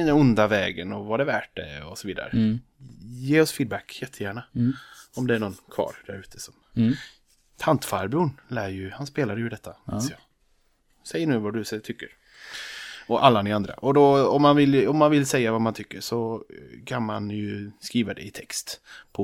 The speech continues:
Speaker 1: olika plattformar. Eh, oftast är det en elektronisk plattform. Eh, Twitter, Play Before Die, Facebook, Play Before Die. Play before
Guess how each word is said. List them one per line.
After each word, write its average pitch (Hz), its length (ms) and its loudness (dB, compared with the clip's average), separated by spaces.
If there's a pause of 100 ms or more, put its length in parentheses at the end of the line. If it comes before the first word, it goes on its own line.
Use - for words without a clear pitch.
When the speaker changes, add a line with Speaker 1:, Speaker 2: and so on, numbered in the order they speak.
(140)
Speaker 1:
olika 92 500 -6
plattformar. - 480 -8 (480)
Eh, 95 80 -12
oftast - 300 -12
är 98 80 -10
det 95 80 -14
en 95 160 -14
elektronisk 101 760 -10
plattform. - 340 -10 (600)
Eh, 95 840 -18
Twitter, 185 540 -2
Play 180 180 -8
Before 175 200 -6
Die, 165 260 0
Facebook, 160 400 -6 (180)
Play 143 160 -4
Before 143 360 -2
Die. 139 140 -4 (440)
Play 151 140 0
before 147 220 4